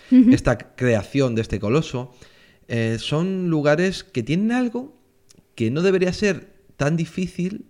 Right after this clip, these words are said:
Speaker 2: eh, de atravesar, pero que hay veces con esta niebla y esto, estas circunstancias
Speaker 1: Sí.
Speaker 2: que hace que sea difícil de, pues esto que estamos hablando, de pasar simplemente con el coche, ¿no? Que tengas que ir con más cuidado.
Speaker 1: Con mucho cuidado.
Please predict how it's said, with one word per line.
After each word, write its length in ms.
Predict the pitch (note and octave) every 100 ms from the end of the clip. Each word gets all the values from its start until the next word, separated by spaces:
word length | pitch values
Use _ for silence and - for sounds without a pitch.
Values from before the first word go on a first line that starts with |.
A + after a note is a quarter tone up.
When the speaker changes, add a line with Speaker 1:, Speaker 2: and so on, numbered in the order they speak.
| -
Speaker 2:
eh, 720 | G#2+ G2+ G#2 G#2+ G#2+ G#2+ G#2
de 380 | G#2 G#2 G2 F#2+
atravesar, 560 | G2+ G#2 G2+ - E3+ F#3
pero 200 | A2+ G2
que 80 |
hay 80 | A#2+
veces 240 | C3+ D3 D#3
con 160 | -
esta 180 | G#2 -
niebla 320 | A2+ C3+ G#2+
y 80 | G#2
esto, 300 | G#2 - A2+ A2+ - - _
estas 440 | - - A#2 A#2 -
circunstancias 920 | C3+ A#2 B2 - D#3+ E3 - F#3 G#3+ -
Speaker 1:
Sí. 340 | - D#3+ - _
Speaker 2:
que 120 | -
hace 240 | C3+ G#3 G#3
que 100 | D3+
sea 200 | E3+ E3
difícil 880 | C#3+ - - E3+ - G#3+ A3+ - _
de, 960 | - A2+ G#2+ G#2 G2+ G2+ G#2 F#2 E2 - -
pues 140 | -
esto 260 | D#3 - D3
que 80 | B2+
estamos 260 | A2+ A2
hablando, 320 | A#2+ E3 B2+ G2+
de 200 | A2 A#2+
pasar 260 | A#2+ F3+
simplemente 440 | F3+ D#3+ C#3+ C#3+ B2+
con 120 | A#2
el 160 | G#2
coche, 320 | G#2+ F3 - A2
¿no? 140 | E3
Que 140 | E3
tengas 300 | G#2+ C3+ C#3
que 100 | C3
ir 100 | C#3+
con 240 | C3+ C3+ C3+ C3
más 180 | C#3 C3+
cuidado. 300 | D3 E3 F3+
Speaker 1:
Con 140 | A3+ G#3
mucho 220 | G3+ F#3+
cuidado. 480 | F#3 A3+ B3+ A#3